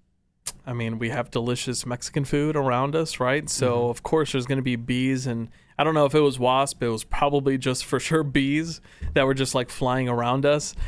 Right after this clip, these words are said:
Speaker 1: and I got so scared. I'm telling you, like, I was crying.
Speaker 2: Yeah.
Speaker 1: I could not sit in my seat 'cause I was always trying to run away from these bees, so <laughs> I was just, uh, <laughs> I was just horrible
Speaker 2: I'm telling
Speaker 1: at
Speaker 2: you.
Speaker 1: that time.
Speaker 2: I'm telling you, the majority, the vast majority of the guests here on At the Mic, their earliest memory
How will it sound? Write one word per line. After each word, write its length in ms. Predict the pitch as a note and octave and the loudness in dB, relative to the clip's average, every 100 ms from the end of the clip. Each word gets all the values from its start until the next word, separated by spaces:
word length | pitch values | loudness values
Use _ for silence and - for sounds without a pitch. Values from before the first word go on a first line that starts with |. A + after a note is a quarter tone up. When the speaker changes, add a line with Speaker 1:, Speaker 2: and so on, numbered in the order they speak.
| - - | -6 -6
Speaker 1:
and 80 | |
I 100 | B2+ | -4
got 240 | A#2+ A2 - | -4 -8 -6
so 560 | - - - C3 B2 A#2 | -4 -2 -2 0 0 -2
scared. 400 | - A#2+ A2+ - _ - | -4 -6 -6 -12 _ -6
I'm 100 | C3+ | -2
telling 240 | C#3 B2 | 0 0
you, 100 | A2+ | 0
like, 180 | A2+ A#2+ | -2 0
I 60 | B2 | 0
was 180 | B2 - | -2 -8
crying. 720 | - - C3+ B2 B2 B2+ C3 | 0 2 4 2 0 -2 0
Speaker 2:
Yeah. 300 | D3+ D3 D#3+ | 4 6 6
Speaker 1:
I 200 | C#3 C3 | 6 4
could 180 | B2+ C3+ | 2 0
not 240 | C3+ C3+ | 0 0
sit 260 | - - C#3 | 0 0 2
in 120 | C3 | 2
my 120 | B2 | 0
seat 300 | B2 C#3 C#3 | -2 -2 -2
'cause 140 | - C3 | -2 0
I 60 | |
was 160 | B2+ B2+ | 0 2
always 180 | B2+ B2 | 0 0
trying 200 | C#3+ B2+ | 0 0
to 40 | |
run 220 | A#2 A#2+ B2 | 0 0 0
away 280 | A#2+ B2 B2 | 0 0 -2
from 180 | C3 B2 | -4 -2
these 200 | A#2 A#2+ | -4 -4
bees, 360 | B2 B2 B2+ | -2 0 -2
so 260 | C3 B2 - - _ | -4 -4 -8 -18 _
<laughs> 260 | _ _ - | _ _ 0
I 60 | C#3 | 2
was 180 | D3+ | 4
just, 180 | D#3+ D#3+ | 2 4
uh, 160 | D#3 C#3 | 4 4
<laughs> 40 | |
I 140 | - - | 2 2
was 180 | D3 - | 0 0
just 200 | C#3+ B2+ | -2 -2
horrible 560 | - C3+ B2+ A2+ A2+ - | 0 2 2 0 -4 0
Speaker 2:
I'm 80 | A3 | 2
telling 300 | E3 G#3 G3+ | 4 4 2
Speaker 1:
at 60 | C3+ | 2
Speaker 2:
you. 40 | |
Speaker 1:
that 160 | A#2 A#2 | 0 0
time. 280 | A2+ A2 B2 | -6 -4 -2
Speaker 2:
I'm 80 | D#3 | 2
telling 260 | E3 G3+ | 2 2
you, 60 | A2 | 2
the 120 | C3+ | 4
majority, 840 | C#3 C#3 B2+ A2+ F3 F3+ B2 G2 - | 6 4 2 4 6 6 2 -2 -10
the 240 | B2 C#3 | 0 0
vast 480 | A#2+ A#2 A3+ G#3 G#2+ | 2 -2 2 8 8
majority 400 | C#3+ A2+ D3 C#3 | 8 6 6 6
of 60 | B2+ | 2
the 60 | |
guests 480 | B2 C#3+ C#3 - - | 2 2 2 0 -10
here 240 | - C3 A#2+ | 0 2 2
on 180 | A#2 - | -2 -2
At 180 | B2+ - | -4 0
the 80 | A#2+ | 0
Mic, 300 | A#2 A2+ - | 0 -2 0
their 140 | B2+ | 0
earliest 560 | C3 B2+ C3 C#3+ C#3 C3+ | 2 2 2 0 0 2
memory 600 | E3 D3 F#2+ G2 A#2+ | 2 2 -2 -8 -10